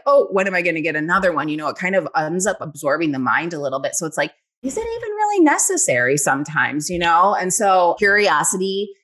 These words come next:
and compassion are definitely, like, this, the framework of the work that I do. And I'm so glad that that was supportive. And that's what I say too, you know, if you make the decision before to drink, just know what you're getting into and just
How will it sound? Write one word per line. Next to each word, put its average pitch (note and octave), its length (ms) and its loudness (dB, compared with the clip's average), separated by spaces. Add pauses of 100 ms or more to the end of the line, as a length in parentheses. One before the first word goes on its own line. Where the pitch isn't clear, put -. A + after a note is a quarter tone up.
(120)
and E3 120 0
compassion D3 680 0
are C#3+ 120 -4
definitely, D3 560 -4
like, C3+ 220 -6
this, C#3+ 260 -16
the D3 80 -4
framework C#3 720 -4
of C3+ 220 -4
the C3+ 60 -4
work B2+ 300 -4
that C#3+ 140 -2
I B2 140 -2
do. C3 340 -4
And C3+ 240 -2
I'm D3+ 260 -4
so D#3 240 -2
glad C#3+ 280 0
that C3 140 -6
that B2+ 300 0
was C#3 240 0
supportive. F#3 540 0 (260)
And G#3+ 100 -2
that's A#3+ 180 -2
what A3 100 0
I F3+ 60 4
say F3 200 -2
too, G#3+ 160 -6
you D#3+ 140 0
know, C#3+ 80 0
if C3+ 100 -6
you E3 80 -6
make D#3 240 -8
the G#3 80 -2
decision F#3+ 480 -2
before D#3 360 0
to G3+ 120 -6
drink, D3+ 320 -2
just G#3 220 -4
know E3 260 4
what E3 360 -2
you're F#3+ 100 2
getting A#3 320 0
into E3+ 340 -2
and G3+ 160 0
just - 380 -6